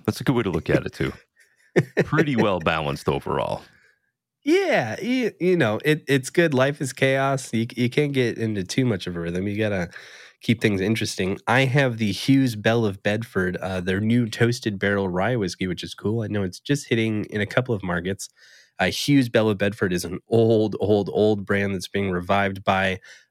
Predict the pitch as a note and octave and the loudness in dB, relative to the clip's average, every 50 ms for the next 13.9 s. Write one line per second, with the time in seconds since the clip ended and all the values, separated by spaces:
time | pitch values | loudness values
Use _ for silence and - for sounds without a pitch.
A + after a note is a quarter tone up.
0 | - F#2 F2+ F2 F2+ F#2 G2 G2 G2 F#2 F2+ F2+ - - - - B2+ C#3+ D3+ D3 | -4 -2 -2 0 0 0 0 0 0 0 -2 -4 -6 -4 0 2 2 2 2 0
1 | C#3+ C3 C3+ B2+ B2 C3+ C3+ C3+ C#3+ D3+ D3+ - _ G2+ F#2+ - G#2 A#2 A#2 A2+ | 0 0 0 2 4 4 4 4 2 0 -2 -4 _ -10 -6 -2 0 2 2 2
2 | A2+ - - D3 D3+ D#3 C#3+ A#2+ G#2 G#2+ G2+ F#2+ - G2+ F#2+ - - A2 - A2+ | 0 0 2 2 2 4 4 2 2 2 0 -2 -2 -4 -2 -2 -2 -2 0 0
3 | G#2+ G#2+ G#2+ G#2+ A2+ A2 G2+ - - - G2+ G2+ G2+ G2 F#2 F#2 G2 G#2 A2 B2 | 0 0 2 2 0 0 -2 -2 -2 0 0 0 0 -2 -2 0 0 0 2 2
4 | C3+ D3 D3+ D3 C#3+ - - F#2+ F#2+ F#2 F#2 F#2+ F#2+ F#2+ F#2 G2 F#2+ G2+ G#2+ G#2+ | 0 0 0 0 -2 -4 -4 -2 -2 0 0 -2 -2 -2 0 2 2 2 2 0
5 | G#2+ G#2+ G#2 - G#2 D#2 G#2 G#2+ G#2+ G#2+ G#2+ - - A#2+ G#2+ G2+ F#2+ F#2 G2 A#2+ | 0 -2 -2 -4 -4 -2 -2 -2 -2 -2 -4 -2 0 0 0 0 0 0 0 2
6 | C#3 C3+ B2+ B2+ C3 B2+ B2+ C3 B2 G2+ F2+ F2 F2+ F2 F#2 - - - - - | 0 0 0 0 0 0 0 0 0 -2 -2 -4 -4 -6 -6 -6 -6 -6 -6 -4
7 | - B2 C3 B2+ - - C3 B2 - C3 C3 B2+ B2 B2+ C3 C3 B2 B2+ - - | -2 -2 -2 -2 -4 -4 -6 -2 0 2 2 4 4 4 2 2 0 -2 -6 -16
8 | - - - _ _ _ _ _ C#3 D3+ - - F#3+ - - A2 - - - C#3+ | -20 -20 -20 _ _ _ _ _ 0 0 2 -2 -2 -2 -2 -4 -2 0 2 2
9 | C3+ B2 - B2 G2+ F2 D#2+ E2 E2+ _ - - - - - C#3+ C#3+ - C#3 - | 2 4 2 2 2 2 0 -4 -10 _ -16 -14 -4 -2 -2 -2 -2 -4 -2 -2
10 | C3+ B2 B2 A2+ - - A#2+ G#2+ - A2+ A2 A2 G#2 A2 A2 A#2 A#2 G#2 F#2 - | -2 -2 -2 -2 -2 0 0 0 0 0 0 0 0 0 0 2 0 0 -2 -6
11 | - - A#2 A2 - - A#2+ A2 G#2 G2 G2+ G2 G#2 A2 A2+ A2 G#2+ F2+ F2+ A#2 | -4 -4 -4 -4 -2 -2 -2 -2 0 0 -2 -2 0 0 0 -2 -2 -4 -4 -4
12 | C3 C3 - - B2 G#2+ - - - A2 A#2 B2+ A2+ F#2 - - - - A#2 A#2+ | -6 -4 -4 -2 -4 -4 -4 -4 -4 -2 0 0 0 -2 -4 -6 -6 -6 -6 -6
13 | - - G2 F#2 F2 G2+ A2 F#2+ F#2 - - F2 - - - A2 G2+ - | -4 -6 -6 -4 -2 0 0 -2 -2 -4 -8 -10 -8 -6 -4 -4 -6 -6